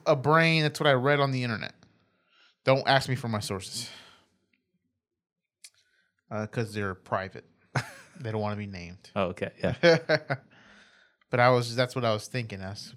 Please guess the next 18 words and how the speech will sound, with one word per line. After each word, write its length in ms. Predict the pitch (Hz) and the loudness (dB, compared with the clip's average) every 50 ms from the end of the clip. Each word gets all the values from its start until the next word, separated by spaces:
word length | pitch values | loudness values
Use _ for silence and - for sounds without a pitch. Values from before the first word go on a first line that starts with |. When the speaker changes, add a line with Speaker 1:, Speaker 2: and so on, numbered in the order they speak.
| - | -12
Speaker 1:
we, 140 | - 120 107 - - - - | -12 -12 -12 -12 -14 -10 -6
I, 120 | 113 113 107 - - | -4 -4 -4 -6 -8
I'm 120 | - 117 | -6 0
gonna 100 | 117 113 | 0 0
make 280 | 110 113 113 110 - - | 2 2 -2 -2 -4 -4
you 120 | 113 110 107 | -4 -2 -2
one 240 | 104 107 104 104 101 | 0 0 -2 -2 -4
once 180 | 101 101 - - | -6 -8 -8 -10
it's 140 | 98 95 | -10 -10
just 260 | - 95 - - - - | -10 -10 -10 -12 -12 -10
ten 240 | - 110 104 107 | -6 -4 -4 -4
cot 340 | 104 - - 82 80 78 - - | -6 -8 -8 -8 -8 -8 -8 -10
on 180 | - 85 82 80 | -10 -10 -10 -10
it, 80 | 90 - - | -12 -12 -8
or 220 | 101 101 92 95 | -6 -6 -6 -6
just 240 | 95 98 98 - - | -8 -10 -12 -12 -14
ten 220 | - 95 90 98 | -12 -12 -12 -12
K. 260 | 104 - 92 82 73 | -10 -8 -8 -8 -8